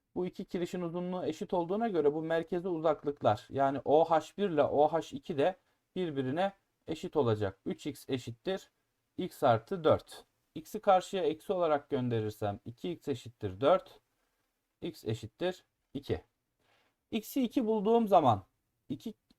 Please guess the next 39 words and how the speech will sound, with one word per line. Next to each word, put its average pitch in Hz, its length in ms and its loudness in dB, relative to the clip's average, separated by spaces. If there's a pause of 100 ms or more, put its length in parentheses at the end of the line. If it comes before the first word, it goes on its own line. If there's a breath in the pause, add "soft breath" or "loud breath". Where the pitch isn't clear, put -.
(140)
artı 160 360 4
dörtten 190 460 2 (340)
burası 180 380 -4
da 135 120 6
altı 120 340 0
yapacak, 123 520 -2
burası 123 380 -4
da 196 80 4
altı 147 260 0
yapacak. 101 380 -6 (460 soft breath)
Bu 196 60 -4
kirişlerin 226 540 0
ikisinin 233 300 -4
de 220 40 0
uzunluğu 220 340 0
on 214 140 2
altı 214 260 4
santim 214 340 0
olduğu 208 240 -2
için 202 300 -4 (440)
dik 208 180 -4
indirince 202 600 2 (240)
sekiz, - 340 -6
sekiz 202 340 -4
ayrılacaklar. 156 720 2
Bunlar 170 300 -2
da 160 80 -4
sekiz, 156 320 -8
sekiz. - 480 -6 (640)
Şöyle 196 240 -2
bir 196 120 -6
tane 185 280 -2
yarıçap 180 440 -4
çizdiğim 175 400 -8
zaman 135 240 -2
şurada 180 280 -8
oluşan 170 360 -4
üçgene 170 400 -4
bakıyorum. 151 480 2